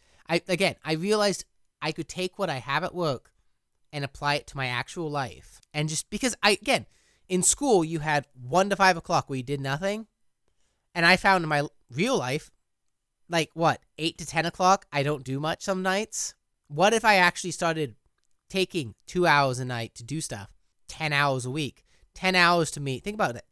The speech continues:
Ten hours is a lot of time. It is. I mean, when you've got everything prioritized already, you can just crank through this.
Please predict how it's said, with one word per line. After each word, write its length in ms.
Ten 140
hours 240
is 80
a 40
lot 160
of 60
time. 380
It 140
is. 300
I 120
mean, 240
when 160
you've 240
got 240
everything 360
prioritized 600
already, 300
you 260
can 160
just 240
crank 340
through 140
this. 200